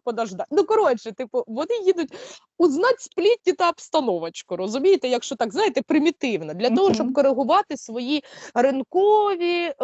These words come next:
Speaker 1: відносини, тиски, перемовні, чи крутити Р Ф ще на більшу,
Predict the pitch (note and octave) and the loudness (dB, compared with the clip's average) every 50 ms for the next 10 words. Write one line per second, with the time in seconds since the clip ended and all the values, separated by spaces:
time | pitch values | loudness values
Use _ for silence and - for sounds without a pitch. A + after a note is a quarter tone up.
0 | C4+ C#4 C#4 C#4 C#4+ B3+ A#3+ D4+ A#3+ A#3 C#4+ D#4+ D#4+ D#4 D4+ C#4+ C#4 - - C4+ | 2 2 2 2 0 0 -2 -4 -4 -4 -4 -2 0 0 0 0 -2 -2 -4 -4
1 | A#3 A3+ G3+ F#3+ - _ - F4 F4 F4 E4+ E4+ D#4+ - - - D4 B3+ - - | -4 -2 -4 -6 -2 _ 4 6 6 8 6 6 4 2 -2 -6 -8 -6 -2 -2
2 | A#3+ A#3 A#3+ A#3+ A#3+ C#4 E4 F4+ E4+ E4 D4 B3 A#3 B3+ C4 A#3 - - E4 - | 0 0 0 0 0 0 0 2 2 2 2 2 0 -4 -4 -4 -4 -6 -4 -4
3 | F#4 F4+ - F#4+ D4+ - D4+ C#4 C4 C4+ C#4 C4+ - B3 G#3+ - - C#4 B3 A#3 | -4 -2 -2 -4 -2 0 0 0 2 0 0 -2 -2 -6 -6 -4 -4 -2 -2 -2
4 | G#3+ F#3+ A#3 A3 G#3 - - - G#3 G#3 | -2 -2 -4 -6 -6 -6 -2 0 0 0